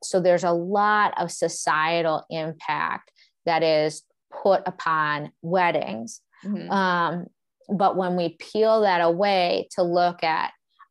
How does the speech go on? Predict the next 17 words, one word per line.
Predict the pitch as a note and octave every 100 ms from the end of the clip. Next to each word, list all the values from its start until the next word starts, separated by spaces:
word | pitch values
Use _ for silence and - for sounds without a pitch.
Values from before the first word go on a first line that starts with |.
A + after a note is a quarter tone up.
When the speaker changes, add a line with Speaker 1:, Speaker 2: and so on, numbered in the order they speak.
| -
Speaker 1:
am | F3+ - -
I | G3+ A3+ B3
ready | G3+ F3 F3
for | F3+ E3+
this | E3 -
transition? | - E3 E3 D3+ D#3 - - - -
Are | F3+ E3+
we | E3 F#3 G#3 A3+
ready | G3+ F3 D#3
for | D#3 E3
that | D#3 D3+ D3+
transition? | - D#3 D#3 C#3+ - - - -
Speaker 2:
Yeah. | D3 - E3+
Speaker 1:
What | F3 F#3 -
does | G#3+ F#3+
that | F#3 -
translate, | - F3 E3+ D#3+ E3+ -